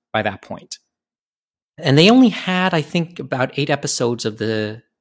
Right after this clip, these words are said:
entire series at the time. And so it was actually really hard for me to find. And then, strangely,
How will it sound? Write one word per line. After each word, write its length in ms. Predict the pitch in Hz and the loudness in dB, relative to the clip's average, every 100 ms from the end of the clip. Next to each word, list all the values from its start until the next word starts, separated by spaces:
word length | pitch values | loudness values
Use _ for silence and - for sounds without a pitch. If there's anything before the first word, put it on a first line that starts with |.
| _ _ | _ _
entire 340 | 117 - 120 117 | -16 -6 -4 -2
series 360 | - 175 139 | -4 -2 -2
at 100 | 104 | -4
the 80 | 101 | -8
time. 360 | - 95 71 - _ _ _ | -12 -16 -18 -20 _ _ _
And 260 | 120 113 107 | -6 -4 -4
so 160 | - 135 | 0 0
it 20 | |
was 140 | 135 | 0
actually 360 | - 214 226 185 | 2 0 0 -2
really 260 | 151 180 | -2 -2
hard 340 | 156 - 139 143 | -2 0 2 0
for 140 | - | -4
me 100 | 127 | -6
to 80 | 123 | -6
find. 380 | - 143 110 104 - - - - - | -2 -2 -2 -6 -14 -20 -20 -16 -2
And 180 | 156 | 2
then, 400 | 196 214 208 208 | 4 4 4 0
strangely, 800 | 196 - 233 277 254 147 110 110 | -4 -2 2 4 2 0 -2 -4